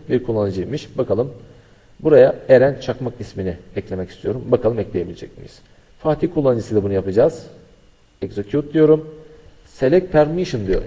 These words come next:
Yani select komutuyla ilgili izin olmadığı için update'i kullanamıyoruz. İşletme veri tabanındaki personel tablosunda select komutunda izin yok diyor.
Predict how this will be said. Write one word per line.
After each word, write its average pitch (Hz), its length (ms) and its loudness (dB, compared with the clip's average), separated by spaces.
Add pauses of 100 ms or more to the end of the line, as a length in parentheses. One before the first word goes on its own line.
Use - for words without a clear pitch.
Yani 113 320 0 (300)
select 123 320 0
komutuyla 139 440 -2
ilgili 131 340 -2
izin 127 180 -6
olmadığı 135 360 0
için 151 360 -4 (640)
update'i - 520 0
kullanamıyoruz. 160 760 2 (160)
İşletme 131 640 2 (260)
veri 113 160 4
tabanındaki 98 500 -2 (260)
personel 127 400 0
tablosunda 139 840 2 (140)
select 117 460 -2
komutunda 107 640 -6 (540)
izin 127 340 -4
yok 160 240 4
diyor. 104 200 0